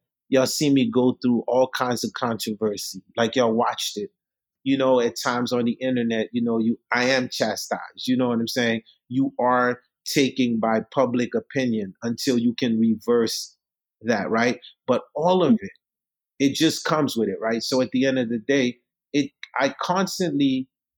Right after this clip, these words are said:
will rise like a phoenix. And the reason why is because I have a simple philosophy. Before myself, I always put people first.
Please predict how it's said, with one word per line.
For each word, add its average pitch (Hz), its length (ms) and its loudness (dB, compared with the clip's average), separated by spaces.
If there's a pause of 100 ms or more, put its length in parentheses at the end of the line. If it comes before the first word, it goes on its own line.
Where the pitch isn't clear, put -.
(640)
will 135 380 4
rise - 760 -2 (120)
like 120 240 -2
a 110 60 -2
phoenix. - 840 -4
And 127 140 0
the 113 120 0
reason 156 500 0
why 123 240 -2 (540)
is 131 260 -2
because 117 840 -4
I 123 60 0
have 110 160 -2
a 110 60 -8
simple 127 560 -6
philosophy. 101 720 -8 (540)
Before 160 520 2
myself, 156 640 0 (580)
I 117 180 0
always 131 300 4
put - 300 -4
people 110 440 -4
first. - 440 -6